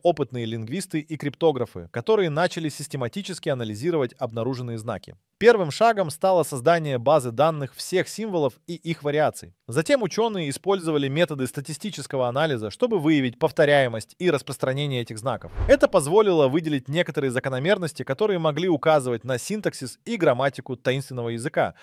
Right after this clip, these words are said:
Однако расшифровка шла медленно, так как значительная часть символов оставалась непонятной, и было сложно определить, какие из них являлись словами, а какие числами или конструктами.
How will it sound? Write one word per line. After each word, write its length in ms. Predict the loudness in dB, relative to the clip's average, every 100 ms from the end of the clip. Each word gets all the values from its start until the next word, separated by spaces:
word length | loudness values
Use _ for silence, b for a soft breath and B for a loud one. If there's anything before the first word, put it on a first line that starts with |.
| 4
Однако 420 | 4 6 4 4
расшифровка 640 | 2 0 0 0 0 -2
шла 280 | -4 0 0
медленно, 500 | 2 0 0 -4 -2
так 200 | 0 0
как 140 | -2
значительная 560 | -4 -6 -8 -8 -6 -6
часть 320 | 0 0 0
символов 480 | -6 -6 -2 -2 -2
оставалась 460 | -4 0 2 0 -2
непонятной, 640 | -6 -2 0 0 -6 -10
и 200 | -8 -6
было 260 | -2 0 0
сложно 480 | 0 0 0 0 -2
определить, 480 | -4 -4 -4 -6 -4
какие 420 | -4 -4 -6 -6
из 80 | -4
них 200 | -6 -6
являлись 420 | -2 0 0 -4
словами, 540 | -4 0 2 0 -4
а 100 | -8
какие 360 | -10 -10 -8 -8
числами 540 | -6 -8 -8 -8 -6
или 160 | -4 -4
конструктами. 640 | -4 -6 -6 -6 -8 -14